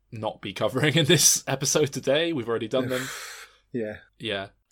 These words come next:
Speaker 2: Two, two of the worst films we've ever done <laughs> in, in the show. <laughs>
Speaker 1: They were quite good, those episodes as well, from what I remember.
Speaker 2: Bad films, good chat.
Speaker 1: Yeah, yeah, yeah. Exactly that. <laughs>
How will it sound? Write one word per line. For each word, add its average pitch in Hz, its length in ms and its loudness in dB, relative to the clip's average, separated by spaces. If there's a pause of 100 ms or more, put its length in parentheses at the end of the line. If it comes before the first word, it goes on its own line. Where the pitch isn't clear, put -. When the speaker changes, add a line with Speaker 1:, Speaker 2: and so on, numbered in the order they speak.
Speaker 2:
Two, 185 320 2
two 208 160 10
of 180 60 10
the 160 80 6
worst 160 360 8
films 147 480 4
we've 139 220 2
ever 139 180 4
done 135 360 -2
<laughs> 135 100 6
in, 196 800 12
in 160 180 4
the 143 80 6
show. 120 240 -2 (640)
<laughs> 151 240 0 (540)
Speaker 1:
They 302 100 4
were 240 80 8
quite 117 260 6
good, 127 160 2
those 107 160 -2
episodes 127 400 -6
as 135 80 -14
well, 147 160 -2
from 135 140 -14
what 104 100 -10
I 107 40 -10
remember. 110 320 -12 (280)
Speaker 2:
Bad 165 200 4
films, 135 540 6
good 135 220 6
chat. - 380 -6 (140)
Speaker 1:
Yeah, 143 200 2 (160)
yeah, 135 160 -4 (240)
yeah. 92 120 -10 (500)
Exactly 104 400 -10
that. 101 300 -2
<laughs> - 60 -20